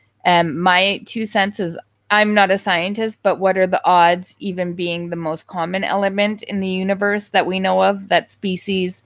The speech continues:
in an advanced or unadvanced technology for that matter would be broadcasting specifically on this frequency, whether it's on a common element or not? And look at us engaging in scientific dialogue about radio communicative life.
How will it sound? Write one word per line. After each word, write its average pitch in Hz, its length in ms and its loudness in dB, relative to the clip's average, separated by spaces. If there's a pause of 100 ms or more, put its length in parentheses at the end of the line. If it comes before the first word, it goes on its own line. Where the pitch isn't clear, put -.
(100)
in 196 180 2
an 190 120 4
advanced 175 720 0
or 185 200 2
unadvanced 185 760 0
technology 180 600 -2
for 180 160 -2
that 170 220 2
matter 165 300 0
would 160 160 -6
be 160 140 -4
broadcasting 165 1080 -2 (100)
specifically 180 800 -6
on 156 200 -2
this 156 180 -8
frequency, 196 640 -4
whether 160 340 0
it's - 400 -8 (100)
on 165 180 4
a 160 80 -2
common 156 380 -2
element 156 480 0
or 160 100 -4
not? 151 320 0 (120)
And 185 460 4
look 180 240 0
at 202 80 4
us 185 220 4
engaging 175 600 -2
in 160 320 -4 (180)
scientific 175 760 -2
dialogue 165 460 2
about 156 340 0
radio 165 380 0
communicative 165 720 -6
life. - 400 -2